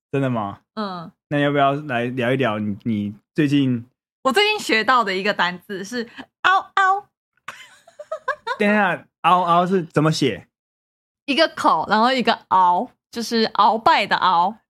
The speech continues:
Speaker 1: 哦，一个口，然后一个“鳌”拜的“鳌”。
Speaker 2: 对，
Speaker 1: 然后要，
Speaker 2: “嗷嗷”。
Speaker 1: 然后要，这个字念“嗷”。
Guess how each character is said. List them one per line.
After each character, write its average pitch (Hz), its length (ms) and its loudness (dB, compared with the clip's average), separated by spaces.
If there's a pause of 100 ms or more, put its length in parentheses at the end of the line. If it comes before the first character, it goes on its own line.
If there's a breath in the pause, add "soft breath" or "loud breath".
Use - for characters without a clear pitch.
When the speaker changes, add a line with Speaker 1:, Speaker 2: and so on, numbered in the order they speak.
(120)
Speaker 1:
哦， 170 180 4
一 175 120 0
个 196 100 4
口， 147 280 2
然 135 60 4
后 151 60 4
一 - 20 0
个 147 60 0
“鳌” 120 160 2
拜 131 140 4
的 117 100 -2
“鳌”。 85 140 -6
Speaker 2:
对， 202 260 -2 (140)
Speaker 1:
然 247 120 4
后 269 60 4
要， 277 80 2
Speaker 2:
“嗷 269 160 0
嗷”。 - 80 -2
Speaker 1:
然 147 80 2
后 165 80 4
要， 160 180 2
这 170 320 -4
个 208 80 4
字 185 140 -2
念 170 240 2
“嗷”。 123 380 0